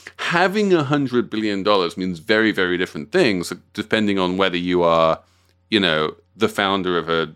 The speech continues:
valuable company versus whether you are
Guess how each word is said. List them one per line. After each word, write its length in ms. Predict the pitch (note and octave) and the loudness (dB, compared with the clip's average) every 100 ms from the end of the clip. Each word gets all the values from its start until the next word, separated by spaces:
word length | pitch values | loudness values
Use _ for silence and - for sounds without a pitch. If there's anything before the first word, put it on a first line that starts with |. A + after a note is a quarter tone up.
| _ _ _ | _ _ _
valuable 400 | G#2+ F#2+ F#2 D#2+ | -2 0 -2 -4
company 500 | D#2 A2 A2+ F2+ D#2+ | -4 -2 -2 -4 -4
versus 520 | D2+ E2+ E2 F2+ D#2+ F#2 | 0 -2 0 -4 -6 -2
whether 260 | E2+ E2 | -2 0
you 280 | E2 E2 D#2+ | -4 -2 -2
are 400 | D2+ D2+ D#2 | 0 0 -2